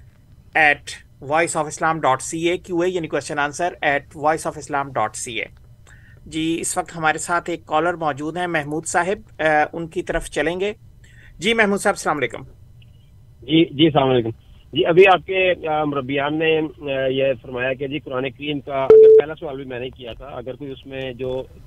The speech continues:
Speaker 2: تضاد کرے۔
Speaker 1: جی، آپ کی کال شاید ڈراپ ہو گئی ہے۔
Speaker 2: اگر، اگر ہم، جی۔
Speaker 1: جی، اب بتائیں آپ،
Speaker 2: ہلو؟
Speaker 1: محمود صاحب، دوبارہ سوال
Speaker 2: جی۔
Speaker 1: بتائیں۔
Speaker 2: جی، جی، ابھی، آ، پہلا سوال بھی میں نے کیا تھا، تو ابھی مربیان نے جیسے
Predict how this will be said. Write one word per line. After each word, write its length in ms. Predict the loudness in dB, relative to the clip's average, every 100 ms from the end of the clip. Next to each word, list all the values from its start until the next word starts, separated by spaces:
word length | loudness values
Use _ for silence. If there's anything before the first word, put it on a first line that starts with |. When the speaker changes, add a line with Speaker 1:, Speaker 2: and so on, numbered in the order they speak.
| -16
Speaker 2:
تضاد 380 | -14 -6 -4 -4 -6
کرے۔ 160 | -6 -6 -8 -14 -18 -20 -20 -20 -20 -20 -20 -20 -20 -20 -20 -20 -20 -20 -20 -20 -20 -20 -20 -20 -20 -20 -20 -20 -20 -20 -20 -18
Speaker 1:
جی، 280 | -10 -2 0
آپ 180 | 0
کی 120 | -2 -2
کال 520 | 2 4 4 2 -2 -8 -20 -20 -20 -20 -16
شاید 300 | -6 -4 -2
ڈراپ 320 | -2 -2 -2
ہو 120 | -4
گئی 160 | -4 -4
ہے۔ 140 | -4 -6
Speaker 2:
اگر، 180 | -4 -4 -4
اگر 220 | -2 0
ہم، 140 | 0 -4 -10 -20
جی۔ 300 | -6 -4 -4 -6
Speaker 1:
جی، 280 | 0 2 2
اب 100 | 0
بتائیں 300 | 2 4 4
آپ، 100 | 2
Speaker 2:
ہلو؟ 80 | 2
Speaker 1:
محمود 260 | 2 2
صاحب، 160 | 0 0
دوبارہ 220 | 4 4
سوال 240 | 4 4 2
Speaker 2:
جی۔ 60 |
Speaker 1:
بتائیں۔ 240 | 0 -4 -8 -16 -20 -4
Speaker 2:
جی، 160 | 0 0 -2 -20 -20 -20 -14
جی، 140 | -8 -8
ابھی، 340 | 2 4 4 4
آ، 320 | 2 4 2 0
پہلا 200 | -2 0 2
سوال 180 | 2
بھی 120 | 4 4
میں 160 | 4
نے 120 | 4
کیا 280 | 2 0 0
تھا، 140 | 0 0
تو 120 | 0
ابھی 260 | 2 2
مربیان 480 | 2 0 -2 -2 0
نے 100 | 0
جیسے 500 | -2 0 0 0 -2